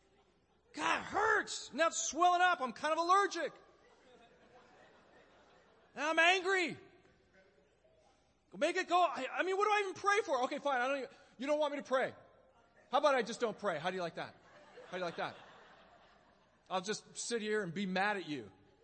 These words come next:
How about I just sit here and say nothing? I'll just run and be mad. And I did that for, like, an embarrassingly long time. And ran out, and then I came back,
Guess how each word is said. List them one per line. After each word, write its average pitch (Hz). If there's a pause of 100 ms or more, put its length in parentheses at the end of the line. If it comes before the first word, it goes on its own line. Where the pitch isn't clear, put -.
(380)
How 226
about 277
I 277
just 247
sit 269
here 240
and 208
say 196
nothing? 151 (720)
I'll 175
just 160
run 156
and 120 (240)
be 160
mad. 147 (1200)
And 143
I 135
did 147
that 143
for, 123
like, 110 (140)
an 110 (260)
embarrassingly 131
long 120
time. 110 (2250)
And 113
ran 127
out, 117
and 117
then 127
I 113
came 123
back, 110